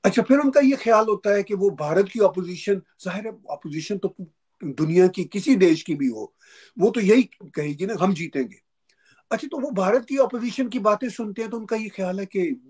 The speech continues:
बस वो अगर ये, अ, बंदा चला गया तो फिर वही पुराने वाले हालात हो जाएंगे कि हम रात को बम फाड़ेंगे, सुबह को क्रिकेट खेलेंगे।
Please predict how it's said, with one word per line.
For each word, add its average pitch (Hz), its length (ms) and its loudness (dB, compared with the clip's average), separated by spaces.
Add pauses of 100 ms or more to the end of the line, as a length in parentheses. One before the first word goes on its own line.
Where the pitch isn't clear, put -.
(420)
बस 160 240 0
वो 143 360 -4
अगर 160 260 -2
ये, 175 220 2 (480)
अ, 143 300 0
बंदा 165 260 4
चला 180 300 4
गया 165 240 -2 (400)
तो 170 340 0
फिर 240 160 0
वही 226 320 -4 (300)
पुराने 185 300 0
वाले 180 240 0
हालात 143 340 -6
हो 143 80 -10
जाएंगे 147 400 -10 (340)
कि 170 60 -6
हम 156 260 -4
रात 160 260 2
को 190 80 2
बम 160 260 -4
फाड़ेंगे, 180 560 0
सुबह 165 260 -2
को 131 120 -10
क्रिकेट 135 380 -8
खेलेंगे। 214 340 -4